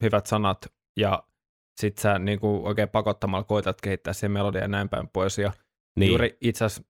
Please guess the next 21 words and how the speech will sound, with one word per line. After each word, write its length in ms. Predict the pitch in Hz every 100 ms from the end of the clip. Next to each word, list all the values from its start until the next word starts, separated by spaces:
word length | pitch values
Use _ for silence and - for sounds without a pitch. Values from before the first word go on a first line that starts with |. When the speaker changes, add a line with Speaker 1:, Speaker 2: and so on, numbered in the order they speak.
| -
Speaker 1:
me 160 | 110 -
tästä 240 | 104 - 107
äsken 200 | - 98
kes-, 220 | 131 131
kes-, 200 | - 127 -
keskusteltiinkin, 760 | 143 127 - 113 107 104 107
mutta 400 | 104 101 - 101 - 113
Heikki 240 | 120 110
Salon 360 | 131 113 104 95 _ _
Kahle 220 | 131 127 117
kuningas 460 | 117 113 107 - _ _ - 123
lajikirjassa, 880 | 123 113 101 120 117 107 98 - 98
niin 240 | 98 95
mun 80 | 98 _ _ _ -
mielestä 240 | 107 - 107
oli 100 | 117
hyvin 220 | 131 123
sanottu 500 | 143 139 113 - 104
just 260 | 98 -
tää 300 | - 101 98 98
nimenomaan 600 | 110 104 101 101 98